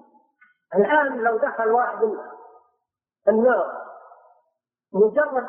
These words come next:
ثواني أو ثانية واحدة، أليس يحترق ويموت؟ ها؟ لو دخل واحد من النار والعياذ بالله أو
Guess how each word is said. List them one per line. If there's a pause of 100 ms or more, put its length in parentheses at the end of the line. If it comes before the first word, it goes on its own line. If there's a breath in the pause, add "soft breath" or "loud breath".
ثواني
أو
ثانية
واحدة،
أليس
يحترق
ويموت؟ (1000)
ها؟ (1040)
لو
دخل
واحد
من
النار
والعياذ
بالله
أو